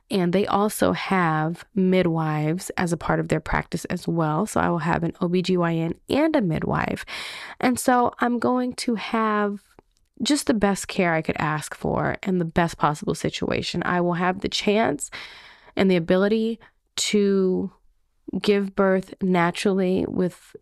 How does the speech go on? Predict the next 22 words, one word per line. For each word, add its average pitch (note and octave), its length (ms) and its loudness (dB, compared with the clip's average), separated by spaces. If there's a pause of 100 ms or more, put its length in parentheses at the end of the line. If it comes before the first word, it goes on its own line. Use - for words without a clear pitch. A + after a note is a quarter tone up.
(140)
no E3+ 460 2
medical F3 380 2
intervention F3 720 0
if - 200 -2
I D3+ 100 0
so D#3 220 -2
choose. E3 640 -2 (540)
But F3 360 0
if F#3 440 -2 (180)
I F#3 120 0
change E3 340 -2
my D3+ 160 2
mind, D#3 540 0
even E3+ 280 0
in F3 140 0
the D#3+ 80 2
middle D#3+ 300 0
of G3 140 2
it, C#4 200 0 (460)
if F3 420 -2
I F3 840 -2 (1120)
encounter F#3 1000 2